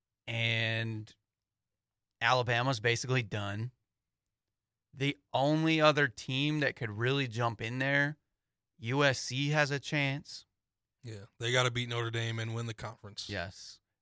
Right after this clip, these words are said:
Speaker 1: And L S U, technically, if they pull out the miracle and beat Georgia
Speaker 2: Yeah.
Speaker 1: in the S E C
Speaker 2: I,
Speaker 1: championship.
Speaker 2: I honestly don't think anybody <laughs> sees that happening.
Speaker 1: I don't either, but,
Speaker 2: Yeah.
Speaker 1: you know, crazy things happen sometimes, so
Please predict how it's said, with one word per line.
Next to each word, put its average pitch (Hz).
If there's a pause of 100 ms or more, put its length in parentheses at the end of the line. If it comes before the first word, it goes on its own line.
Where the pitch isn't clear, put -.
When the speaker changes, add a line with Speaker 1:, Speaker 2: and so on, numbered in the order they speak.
(160)
Speaker 1:
And 117 (340)
L 143
S 135
U, 196
technically, 127 (100)
if 107
they 117
pull 113
out 110
the 101
miracle 110
and 101
beat 101
Georgia 101
Speaker 2:
Yeah. 110
Speaker 1:
in 110
the 101
S 107
E 170
C -
Speaker 2:
I, 175
Speaker 1:
championship. 120
Speaker 2:
I 151
honestly 139
don't 120
think 117
anybody 110 (100)
<laughs> -
sees 208
that 120
happening. 139 (100)
Speaker 1:
I 170
don't 185
either, 190
but, 139 (380)
Speaker 2:
Yeah. 104 (140)
Speaker 1:
you 123
know, 120
crazy 147
things 131
happen 110
sometimes, 147
so 101